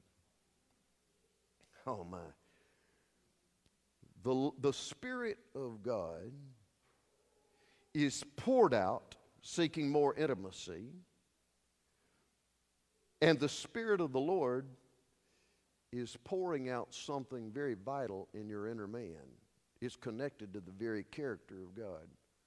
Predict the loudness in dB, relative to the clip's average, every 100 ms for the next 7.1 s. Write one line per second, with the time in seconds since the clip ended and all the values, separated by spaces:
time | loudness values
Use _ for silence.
0 | _ _ _ -6 -2 -2 -4 0 4 4
1 | 4 2 2 2 -2 -20 -20 -20 _ _
2 | _ _ _ _ _ _ _ _ _ _
3 | _ _ _ _ _ -2 2 4 6 6
4 | 6 2 -4 0 0 0 -6 -12 -12 -12
5 | -10 -8 -6 -6 -6 -8 -10 -12 -12 -14
6 | -16 -18 -16 -16 -14 -14 -14 -16 -16 -18